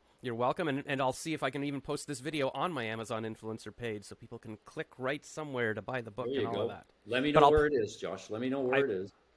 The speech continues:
Speaker 1: I will, and I'll put the description under YouTube and in the podcast and blah, blah, blah, blah. All right. I'm very excited. Well, thank you for pumping me up today. See, I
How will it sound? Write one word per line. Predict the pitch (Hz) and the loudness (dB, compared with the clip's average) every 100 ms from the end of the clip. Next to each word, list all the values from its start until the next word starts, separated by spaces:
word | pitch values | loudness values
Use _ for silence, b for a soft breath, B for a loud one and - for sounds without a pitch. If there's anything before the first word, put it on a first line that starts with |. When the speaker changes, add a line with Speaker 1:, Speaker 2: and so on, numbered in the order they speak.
| 131 | 0
Speaker 1:
I | 151 | 6
will, | 175 127 | 8 8
and | |
I'll | 131 | 6
put | - 160 | 4 2
the | 156 | 0
description | 139 - 175 - 156 | -4 -2 -2 0 0
under | 135 123 | 0 0
YouTube | 120 202 - 175 165 120 | -2 -4 -2 -2 0 -2
and | 113 | -4
in | 113 | -6
the | 110 | -4
podcast | 175 165 - 151 143 | -2 -2 0 0 0
and | 123 113 B B - | -4 -8 B B 6
blah, | 214 | 8
blah, | 196 | 10
blah, | 165 156 | 8 6
blah. | 143 147 147 - B B B - | 8 8 8 4 B B B 4
All | 165 185 | 10 10
right. | 147 131 156 165 113 | 10 8 8 8 6
I'm | 120 120 | -6 -2
very | 147 143 | 0 0
excited. | - 151 147 | -2 -2 -2
Well, | |
thank | 139 175 196 | 0 2 2
you | 180 | 0
for | 160 | -4
pumping | - 180 170 160 | -2 -2 -2 -2
me | 151 | 2
up | 151 - | 2 0
today. | 170 208 | 0 0
See, | - 185 214 | 0 0 0
I | 135 143 | 2 0